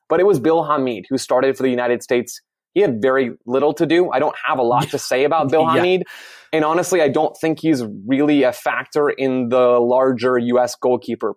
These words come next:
Speaker 1: pool.
Speaker 2: Yeah, uh, Bill Hamid w-, didn't have much to do tonight, and he, uh, honestly,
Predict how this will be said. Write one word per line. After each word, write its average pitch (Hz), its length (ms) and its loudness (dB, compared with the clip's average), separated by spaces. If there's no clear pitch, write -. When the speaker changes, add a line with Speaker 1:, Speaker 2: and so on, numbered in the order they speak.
Speaker 1:
pool. - 220 -4
Speaker 2:
Yeah, 180 220 -2
uh, 165 300 2
Bill 175 220 0
Hamid 196 360 0
w-, 156 280 -14
didn't 185 280 0
have 180 460 -4
much 160 360 -2
to - 80 -6
do 196 140 -2
tonight, 202 360 -2
and 147 480 -2
he, 139 840 0
uh, 147 280 -2
honestly, 196 520 0